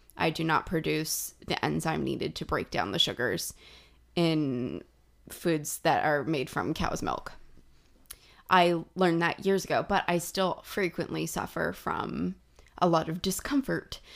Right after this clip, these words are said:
So the idea is that the foods that are identified as high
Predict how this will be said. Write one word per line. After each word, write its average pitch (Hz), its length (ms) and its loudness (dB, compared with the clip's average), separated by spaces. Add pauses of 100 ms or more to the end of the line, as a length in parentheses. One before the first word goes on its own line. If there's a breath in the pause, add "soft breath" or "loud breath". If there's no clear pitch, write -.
(280 loud breath)
So 175 460 6
the 175 320 0
idea 170 500 0
is 175 140 -2
that 160 160 0
the 165 80 -6
foods 170 260 -2
that 170 160 0
are 160 140 4
identified 160 500 -2
as 160 200 -4
high 170 580 -2